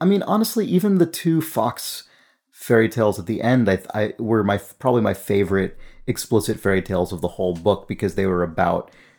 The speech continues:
people basically, or anthropomorphized animals, trying to relate to each other and butting up against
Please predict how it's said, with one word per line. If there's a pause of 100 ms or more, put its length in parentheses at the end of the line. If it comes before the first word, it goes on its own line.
(380)
people
basically,
or
anthropomorphized
animals,
trying
to
relate
to
each
other (520)
and
butting
up
against